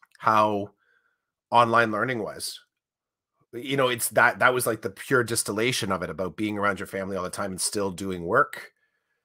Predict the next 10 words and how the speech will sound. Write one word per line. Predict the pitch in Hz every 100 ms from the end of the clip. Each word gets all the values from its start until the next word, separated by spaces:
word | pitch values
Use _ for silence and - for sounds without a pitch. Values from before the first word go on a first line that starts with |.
| _ _
It's | 104 101
just | 117 -
kind | 110
of | 95
flipped | - 135 -
slightly, | 110 95 80 80 87 _ _ _ _
but | 92 117 -
the, | 107 - _ -
the | 92
convenience | - 110 113 123 120 104 - -